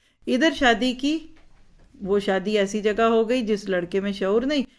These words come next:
अब मियाँ के नाम पे पीछे होती है। कल बट किसी से कोई बात हो रही थी तो जिक्र हुआ, कहने कि शरई पर्दा करती बच्ची गई थी, शादी के वक्त पे वो दुल्हन बनी हुई शरई पर्दे में थी,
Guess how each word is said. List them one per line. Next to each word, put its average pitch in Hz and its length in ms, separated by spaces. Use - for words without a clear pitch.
अब 196 280
मियाँ 220 300
के 220 120
नाम 190 600
पे 202 100
पीछे 190 260
होती 180 220
है। 170 80
कल 190 200
बट 190 200
किसी 190 260
से 190 120
कोई 190 160
बात 190 260
हो 202 100
रही 202 160
थी 240 120
तो 240 140
जिक्र 202 280
हुआ, 226 160
कहने 226 240
कि 262 120
शरई 247 360
पर्दा 269 320
करती 233 320
बच्ची 202 280
गई 185 200
थी, 196 200
शादी 233 420
के 254 120
वक्त 202 520
पे 277 80
वो 262 140
दुल्हन 208 340
बनी 196 220
हुई 196 140
शरई 190 260
पर्दे 175 300
में 170 160
थी, 170 220